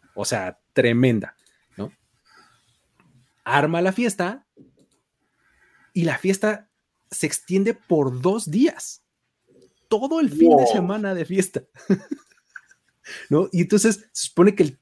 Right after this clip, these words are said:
Speaker 1: checkout era a las doce del día, normal, ¿no? Entonces,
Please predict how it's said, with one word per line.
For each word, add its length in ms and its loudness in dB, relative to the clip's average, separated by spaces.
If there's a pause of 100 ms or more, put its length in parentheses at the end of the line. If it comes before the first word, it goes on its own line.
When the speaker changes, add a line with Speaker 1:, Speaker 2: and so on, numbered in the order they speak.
Speaker 1:
checkout 540 -2 (160)
era 160 -12
a 40 -10
las 240 -14
doce 280 -8
del 160 0
día, 280 2
normal, 540 -6 (160)
¿no? 260 -14
Entonces, 460 -8